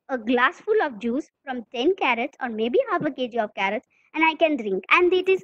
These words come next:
easy for our body to absorb. So, so the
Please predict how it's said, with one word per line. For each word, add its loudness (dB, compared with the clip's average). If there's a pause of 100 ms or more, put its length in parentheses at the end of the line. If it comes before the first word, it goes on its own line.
(220)
easy 2
for 2
our 2
body -2
to 0 (280)
absorb. -4 (160)
So, -6
so -2
the -2